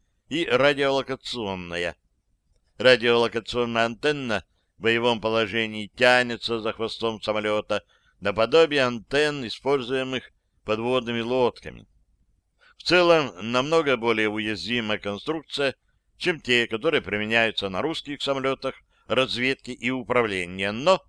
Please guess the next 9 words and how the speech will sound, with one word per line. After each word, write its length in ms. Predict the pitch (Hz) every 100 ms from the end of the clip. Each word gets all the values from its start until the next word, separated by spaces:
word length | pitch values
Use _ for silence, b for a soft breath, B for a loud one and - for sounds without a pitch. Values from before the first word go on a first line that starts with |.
| b b b b
ничего 320 | - 185 - 147
не 100 | 135
поделаешь. 680 | 101 95 110 87 - - _ _ _ _ _ _ _
Дальше 380 | - 127 147 156
находится 480 | 151 127 143 143 -
ещё 440 | 160 147 - 165
одна 340 | 131 95 104 104
зона 340 | 95 107 104
отдыха 540 | 123 135 110 - 101